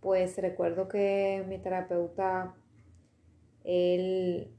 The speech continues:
me hacía como una comparación de que yo tenía como si fuera un lago, y ese lago, en vez de estar tranquilo, estaban como, como si estuvieran tirándole piedras, así como moviéndose,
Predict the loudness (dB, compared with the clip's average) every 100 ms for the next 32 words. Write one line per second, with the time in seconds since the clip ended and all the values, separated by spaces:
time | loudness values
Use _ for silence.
0 | -12 -6 -6 -4 0 0 0 -4 -4 -4
1 | -4 -2 0 -2 -2 -2 -2 -4 -12 -20
2 | -20 _ _ -8 -2 0 2 2 2 0
3 | -2 -4 -4 -4 -2 0 4 4 4 2
4 | -2 -10 -14 _ _ _ -20 -14 -2 0
5 | 0 4 6 6 6 4 2 0 -4 -4
6 | -2 0 0 0 -2 -2 2 4 4 2
7 | 0 -14 -20 -20 -6 -4 -2 -2 -2 -2
8 | -2 0 2 2 0 -4 -8 -6 -2 0
9 | 0 2 2 2 2 0 2 6 8 8
10 | 4 -2 -2 0 0 -2 -6 -4 -2 2
11 | 2 2 0 -6 -4 -2 0 0 -2